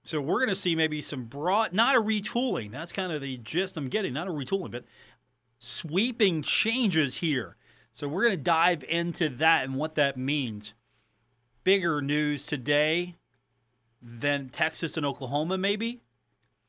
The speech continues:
Possibility here of this being the top story. But while we talk, Texas and Oklahoma were unanimously accepted into the S E C. And guess what?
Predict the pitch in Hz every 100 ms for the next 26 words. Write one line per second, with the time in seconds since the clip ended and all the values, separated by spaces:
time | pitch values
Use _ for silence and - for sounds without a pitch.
0 | _ _ _ - 170 180 170 135 175 196
1 | 135 117 127 117 117 127 127 117 139 151
2 | 131 156 185 147 113 123 92 - 113 90
3 | 117 131 123 - - _ - _ _ _
4 | _ 139 180 196 175 156 190 180 117 -
5 | - _ _ _ - 185 165 - 170 170
6 | 151 147 151 156 147 160 156 151 _ _
7 | _ 135 156 151 135 151 160 151 156 165
8 | 165 - 165 160 160 156 156 _ _ _
9 | _ _ _ _ _ 151 131 - 196 165
10 | 175 160 165 160 156 156 147 147 143 139
11 | 139 147 156 143 - 151 160 151 151 151
12 | 156 151 117